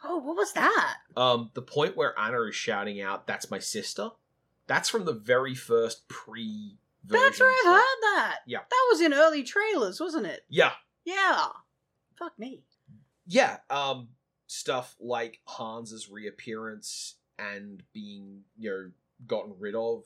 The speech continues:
Speaker 2: like, explicitly to show that that character is not important here, that's not related. Um, multiple times where things were just flat out explained, Anna telling the giants to throw rocks at the bridge to make it clear that that's what she wanted them to do, 'cause kids were like, "Oh no, she's trying to get away."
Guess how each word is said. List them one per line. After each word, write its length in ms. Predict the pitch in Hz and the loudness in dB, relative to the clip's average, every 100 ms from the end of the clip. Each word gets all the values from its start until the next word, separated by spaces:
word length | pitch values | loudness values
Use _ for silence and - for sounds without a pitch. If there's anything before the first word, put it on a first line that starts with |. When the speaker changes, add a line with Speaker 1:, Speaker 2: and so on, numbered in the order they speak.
| - | -12
Speaker 2:
like, 200 | 95 95 | -12 -12
explicitly 560 | 90 - 101 90 87 | -18 -16 -16 -16 -16
to 80 | 92 | -14
show 300 | 92 - 90 | -14 -8 -8
that 120 | 95 92 | -8 -8
that 200 | 95 - | -10 -8
character 360 | 92 92 95 | -10 -10 -12
is 100 | 95 | -14
not 100 | 92 92 | -12 -14
important 440 | 90 92 90 98 | -8 -6 -6 -8
here, 260 | 98 101 95 | -16 -14 -14
that's 180 | 87 | -14
not 160 | 95 76 | -12 -10
related. 500 | 87 90 101 104 101 _ _ - - _ _ | -10 -10 -8 -10 -12 _ _ -20 -20 _ _
Um, 540 | 98 98 98 95 92 90 _ | -4 -2 -2 -4 -8 -12 _
multiple 600 | 120 101 107 131 131 131 127 | -12 -4 -2 -2 -4 -8 -8
times 400 | - 107 117 113 | -6 -8 -8 -8
where 100 | 104 | -8
things 280 | 110 107 | -6 -8
were 120 | 104 98 | -8 -8
just 240 | 95 - | -10 -10
flat 200 | 101 101 | -6 -4
out 120 | 104 | -4
explained, 640 | 98 - - 95 101 104 - _ _ _ | -6 -8 -6 -8 -6 -10 -12 _ _ _
Anna 300 | 95 104 101 | -6 -4 -6
telling 360 | - 101 98 101 | -8 -8 -8 -8
the 60 | 98 | -8
giants 420 | 92 92 104 - | -8 -8 -8 -10
to 80 | 104 | -14
throw 220 | - 101 | -4 -2
rocks 360 | 95 87 95 - | 0 -2 -6 -12
at 60 | - | -12
the 80 | |
bridge 540 | 90 90 95 104 - _ _ _ | -12 -6 -6 -6 -12 _ _ _
to 100 | 120 | -6
make 160 | 104 107 | -4 -6
it 80 | - | -14
clear 240 | - 92 | -8 -8
that 120 | 98 | -6
that's 220 | 101 98 110 | -6 -6 -6
what 120 | 101 | -6
she 180 | - 101 | -6 -8
wanted 400 | 85 95 117 104 | -8 -8 -8 -6
them 160 | 117 | -6
to 100 | 113 | -4
do, 260 | 110 120 120 | -8 -6 -6
'cause 260 | 113 92 - | -10 -16 -14
kids 240 | - 98 | -12 -10
were 60 | 101 | -8
like, 200 | 90 87 - | -8 -8 -8
"Oh 140 | 107 | -6
no, 160 | 104 98 | -6 -8
she's 220 | - 92 | -12 -14
trying 260 | - 98 98 | -10 -8 -8
to 60 | |
get 140 | 98 104 | -8 -8
away." 500 | 101 107 107 107 | -8 -6 -8 -10